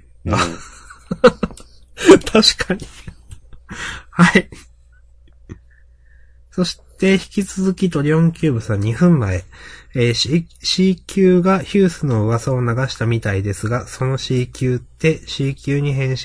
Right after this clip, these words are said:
Speaker 2: したガロプラの誰かだったりしないかな。噂を流して騒ぎになったら遠征どころじゃ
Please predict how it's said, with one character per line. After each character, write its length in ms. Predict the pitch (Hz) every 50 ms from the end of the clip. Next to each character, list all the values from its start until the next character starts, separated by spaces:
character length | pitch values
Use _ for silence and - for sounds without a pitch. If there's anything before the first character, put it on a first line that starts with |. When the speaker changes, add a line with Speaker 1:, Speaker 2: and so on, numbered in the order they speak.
| 135 135 135
Speaker 2:
し 120 | - -
た 100 | - 131
ガ 120 | 107 104 113
ロ 120 | 123 123
プ 120 | 123 -
ラ 120 | 127 123 123
の 160 | 123 127 123
誰 240 | 117 123 127 120 113
か 140 | - - 95
だ 100 | 98 95
っ 60 | 92
た 200 | - - - 87
り 120 | 90 90
し 160 | - - -
な 140 | 113 117 113
い 60 | 110
か 140 | 98 - -
な。 240 | 95 107 - - - - - - - - - - - - - -
噂 300 | 135 139 139 - - 156
を 80 | 147
流 80 | 147 147 143 139 147 143
し 80 | -
て 80 | - 131
騒 280 | 117 - 139 135 127 120
ぎ 60 | 117
に 120 | 110 110
な 100 | 107 101
っ 80 | 98 -
た 100 | - 107
ら 160 | 104 104 107
遠 120 | 117 120 113
征 240 | - - 131 120
ど 100 | 110 117
こ 120 | 110 - 107
ろ 100 | 98 98
じ 100 | 92 98
ゃ 80 | 92